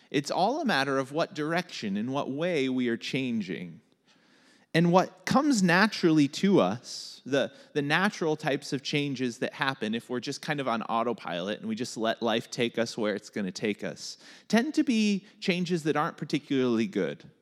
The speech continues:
right? I can illustrate this by saying, um, if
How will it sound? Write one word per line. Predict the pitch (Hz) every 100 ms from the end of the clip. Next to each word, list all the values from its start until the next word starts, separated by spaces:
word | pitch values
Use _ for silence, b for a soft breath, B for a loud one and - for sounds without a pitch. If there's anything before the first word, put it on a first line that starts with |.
| -
right? | 131 190 - _ _ b b b b b
I | 139
can | 139 160
illustrate | 175 175 - 143 -
this | 117 117 - - - b b _
by | 107
saying, | 120 - 127 123 110 -
um, | 117 107 90 90 _ b b _
if | 147 135